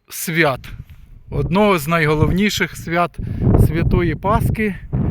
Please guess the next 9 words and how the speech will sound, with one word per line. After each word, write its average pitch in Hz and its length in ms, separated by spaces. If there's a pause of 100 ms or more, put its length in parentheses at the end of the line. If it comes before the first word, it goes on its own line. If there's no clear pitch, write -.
Великодня. - 960 (480)
Так - 160
що, - 160
друзі, 170 480 (1800)
вчора 185 380
була 160 300
у 143 120
нас 143 240
вербна 139 540